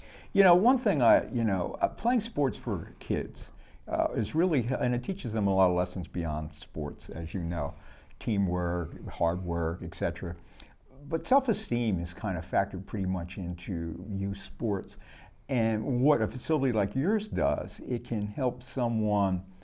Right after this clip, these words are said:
you know, and they may not be a superstar naturally, but can take them to another level so they feel better about themselves and their game improves.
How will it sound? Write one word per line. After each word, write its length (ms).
you 120
know, 120
and 120
they 40
may 180
not 160
be 80
a 40
superstar 920
naturally, 460
but 200
can 320
take 200
them 120
to 80
another 280
level 360
so 140
they 120
feel 180
better 300
about 300
themselves 600
and 100
their 80
game 340
improves. 420